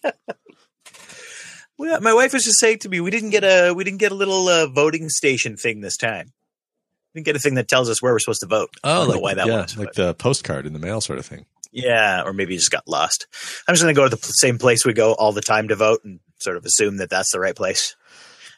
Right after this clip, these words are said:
Speaker 1: The, uh, elementary school.
Speaker 2: Yeah, well, you know, they, it used to be, yeah, I've gotta walk about a kilometer tomorrow. Um, actually, I think it's, I think I, uh,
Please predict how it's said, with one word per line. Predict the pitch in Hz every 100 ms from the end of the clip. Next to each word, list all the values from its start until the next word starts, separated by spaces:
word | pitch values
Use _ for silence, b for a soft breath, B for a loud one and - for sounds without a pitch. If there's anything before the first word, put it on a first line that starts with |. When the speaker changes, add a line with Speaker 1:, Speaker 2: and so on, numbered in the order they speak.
| B
Speaker 1:
The, | - 95
uh, | 90
elementary | 110 113 107 101
school. | 98 - 104 - _ _ -
Speaker 2:
Yeah, | 110 104 104
well, | 139 131
you | 123
know, | 123 120
they, | 120
it | 117
used | 123 -
to | 120
be, | 113 104 101 _ _ _ _ _ _
yeah, | - 95 82 104
I've | 123
gotta | 160 95
walk | 87 98 127 -
about | 92 78
a |
kilometer | - 143 139 95 78 76
tomorrow. | - 76 73 76 _ _ _ b b b b b _
Um, | - 82 82 80 78 _ _ _ _ _ _ -
actually, | 95 - 107
I |
think | 107
it's, | 101 -
I | 120
think | 120
I, | 120 101 - _ _ _ 135
uh, | 117